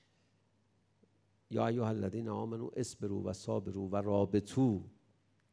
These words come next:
استفاده می‌کرد، آیه آخر سوره آل عمران. شهید مطهری از کدوم آیه استفاده می‌کرد؟ می‌فرمود تشکیلات ضرورت داره. و اعد، چی؟ نه، «تعاونوا علی البر و التقوی» نه.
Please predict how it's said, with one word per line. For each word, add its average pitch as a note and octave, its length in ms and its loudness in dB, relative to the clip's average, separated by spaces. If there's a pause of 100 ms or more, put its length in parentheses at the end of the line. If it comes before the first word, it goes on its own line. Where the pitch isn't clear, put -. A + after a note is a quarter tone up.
(360)
استفاده F2+ 500 -4
می‌کرد، F2 420 -12
آیه G2 280 -4
آخر G#2+ 440 -6
سوره G2 280 -6
آل F2 220 -4
عمران. E2 380 -14 (1700)
شهید A#2+ 280 -2
مطهری B2 400 -2
از D3+ 140 -4
کدوم C#3+ 260 -6
آیه C#3 260 -4
استفاده B2 480 -6
می‌کرد؟ A#2+ 360 -6
می‌فرمود A2 500 -10 (180)
تشکیلات G#2 460 -8
ضرورت G2 480 -8
داره. F#2 320 -12 (1080)
و G2+ 60 -6
اعد، B2 480 -4 (680)
چی؟ D3+ 360 -10 (1600)
نه، A#2+ 160 -4
«تعاونوا G2+ 640 -4
علی G2 40 -4
البر G2 260 -6
و G2 60 -6
التقوی» F#2+ 500 -8
نه. F2+ 160 -10